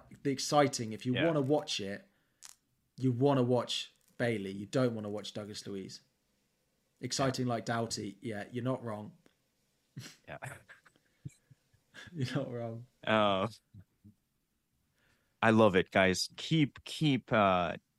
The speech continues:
Speaker 2: let's keep bugging Harry rest of the season about his minus eight Luton picks because
Speaker 1: You wait.
Speaker 2: absolutely ridiculous,
Speaker 1: You're gonna
Speaker 2: man.
Speaker 1: get bored of me
Speaker 2: Anyways,
Speaker 1: talking
Speaker 2: uh,
Speaker 1: about them when that Liverpool
Speaker 2: <laughs>
Speaker 1: front three of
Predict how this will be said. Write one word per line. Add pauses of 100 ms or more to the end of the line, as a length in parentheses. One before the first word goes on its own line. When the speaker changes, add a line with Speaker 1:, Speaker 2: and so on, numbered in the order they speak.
(100)
Speaker 2:
let's
keep
bugging
Harry
rest
of
the
season
about
his
minus
eight
Luton
picks
because (300)
Speaker 1:
You
wait.
Speaker 2:
absolutely
ridiculous,
Speaker 1:
You're
gonna
Speaker 2:
man.
Speaker 1:
get
bored
of
me
Speaker 2:
Anyways,
Speaker 1:
talking
Speaker 2:
uh,
Speaker 1:
about
them
when (560)
that
Liverpool
Speaker 2:
<laughs>
Speaker 1:
front
three
of